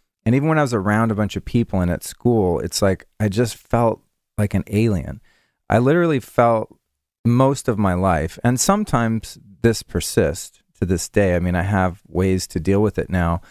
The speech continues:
but I felt like I was dropped off on the wrong planet by mistake. It's like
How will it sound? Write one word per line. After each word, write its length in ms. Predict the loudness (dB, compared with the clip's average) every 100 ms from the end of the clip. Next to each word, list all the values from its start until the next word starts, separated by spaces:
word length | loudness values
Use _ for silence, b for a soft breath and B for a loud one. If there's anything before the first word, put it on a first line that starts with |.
| b b b 0
but 100 | 2
I 100 | 2
felt 240 | 2 0 2
like 180 | 0
I 40 | 2
was 200 | 0 -2
dropped 360 | 2 2 2
off 200 | 0 0
on 80 | 0
the 100 | 0
wrong 320 | 2 2 0
planet 460 | -4 -2 0 -2 -2
by 160 | -2 -2
mistake. 560 | -4 -2 -2 -2 -8 -6
It's 260 | -4 -2 0
like 260 | -2 -4